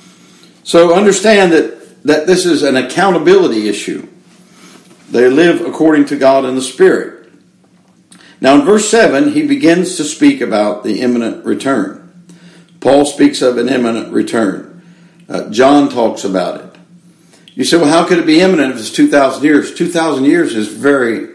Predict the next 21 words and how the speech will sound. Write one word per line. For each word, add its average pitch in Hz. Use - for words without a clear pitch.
short -
time 104
to 95
God. -
Uh, -
be 226
careful 170
of 101
trying 196
to 147
expect 170
and 120
require 143
God 117
to 131
speak -
to 147
you 143
in 131
your 208
terms -